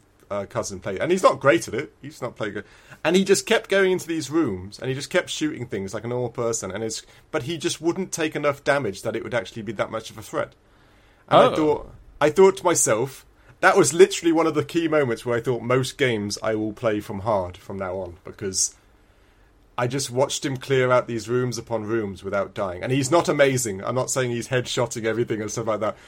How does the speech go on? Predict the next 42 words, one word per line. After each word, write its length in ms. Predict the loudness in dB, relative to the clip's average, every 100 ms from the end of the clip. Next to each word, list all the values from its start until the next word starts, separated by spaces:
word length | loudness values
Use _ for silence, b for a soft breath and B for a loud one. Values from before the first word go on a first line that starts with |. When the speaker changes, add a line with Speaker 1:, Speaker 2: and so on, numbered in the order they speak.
| b b
Speaker 1:
I 100 | 0
just 140 | 0 0
thought, 180 | 0 0
"This 140 | -6
game 280 | -4 -4 -4
just, 260 | -6 -12 -18 _ -20 -20 -20
he 80 | -10
didn't 260 | 0 0 2
die 200 | 2 2
once." 360 | -2 -4 -6
And 80 | -10
I 20 |
was 100 | -4
like, 140 | -4 -2
"What's 200 | -4 -2
up 120 | -4
with 120 | -4 -6
that? 220 | -8 -10 _ -20 -12
This 140 | -2
game 240 | 2 4 2
is 120 | 0
too 220 | 0 0
easy 320 | 0 -4 -2 -4
or 60 |
normal." 400 | -4 -6 -8 -12 -14 b b b b b b b b -2
And 300 | 0 0 -2 -4 -8 _ _ -20 -20 -20 -20 -20 -20 -10 -4
there 180 | 0
were 60 | 2
other 180 | 4 4
little 180 | 2 0
mechanics. 440 | 0 0 -2 -6
You 60 | -4
never 180 | -4 0
got 240 | 0 0
there, 140 | 0 -2
but 120 | -4
there's 140 | -8
a 40 | -6
thing 200 | -8 -6
called 220 | -4 -4
a 40 |
berserker 680 | -4 -4 0 -2 -2 -4 -4